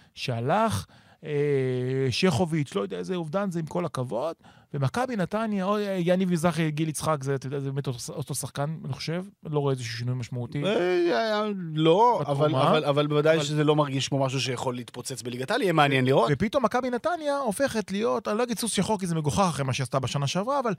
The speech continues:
Speaker 1: קבוצה שאתה יודע מה, בשנה שעברה הפרענו את הליגה, עשינו שלוש הגדולות וכל השאר, אני, אני חושב שהיא תופסת מרחק מכל השאר, ברמה הזאת. לפחות על הנייר, לפני שכל המשברים, כי בן אילם שיחק בלי משברים שנה שעברה. בוא נראה אותו עם משברים, אבל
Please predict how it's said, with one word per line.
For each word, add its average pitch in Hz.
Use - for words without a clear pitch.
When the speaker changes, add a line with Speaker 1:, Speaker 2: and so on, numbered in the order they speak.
Speaker 1:
קבוצה 220
שאתה 143
יודע 180
מה, 226
בשנה 156
שעברה 175
הפרענו 165
את -
הליגה, 139
עשינו 143
שלוש 156
הגדולות 139
וכל 135
השאר, 247
אני, 196
אני 175
חושב -
שהיא 254
תופסת 196
מרחק 170
מכל 127
השאר, 113
ברמה 143
הזאת. 143
לפחות 156
על 202
הנייר, 165
לפני 175
שכל 190
המשברים, 151
כי 156
בן 160
אילם 160
שיחק 151
בלי 143
משברים 135
שנה 123
שעברה. 120
בוא 151
נראה 156
אותו 143
עם 170
משברים, 254
אבל 175